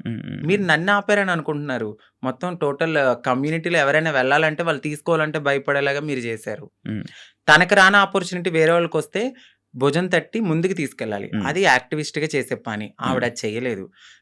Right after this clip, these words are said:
Speaker 2: నాకేమనిపించిందంటే, వీళ్ళ ముందుకొచ్చి మాట్లాడే వాళ్ళు ఎవ్వరు ఏమీ చెయ్యరు.
Speaker 1: మ్మ్.
Speaker 2: ఇదే నేను బాధపడుతున్నప్పుడు ప్రియాంక సింగ్ గారు వచ్చి నాకు చాలా మంచి సపోర్ట్ ఇచ్చారు.
Speaker 1: మ్మ్. ఇదే విషయం మీద.
Speaker 2: ఆ, ఇదే విషయం మీద. ఆవిడను కూడా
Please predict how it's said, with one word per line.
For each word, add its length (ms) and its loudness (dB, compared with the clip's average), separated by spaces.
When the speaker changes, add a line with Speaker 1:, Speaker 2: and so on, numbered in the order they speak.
Speaker 2:
నాకేమనిపించిందంటే, 1300 0
వీళ్ళ 300 4
ముందుకొచ్చి 680 0
మాట్లాడే 440 2
వాళ్ళు 240 0
ఎవ్వరు 360 -2
ఏమీ 280 -4
చెయ్యరు. 420 -8
Speaker 1:
మ్మ్. 80 -10
Speaker 2:
ఇదే 360 0
నేను 220 0
బాధపడుతున్నప్పుడు 880 4
ప్రియాంక 420 -4
సింగ్ 240 -6
గారు 160 -2
వచ్చి 500 -10
నాకు 300 -4
చాలా 260 0
మంచి 280 -2
సపోర్ట్ 380 -4
ఇచ్చారు. 360 -10
Speaker 1:
మ్మ్. 160 -2
ఇదే 240 2
విషయం 240 -6
మీద. 120 -6
Speaker 2:
ఆ, 200 2
ఇదే 240 6
విషయం 280 0
మీద. 140 -2
ఆవిడను 420 0
కూడా 200 2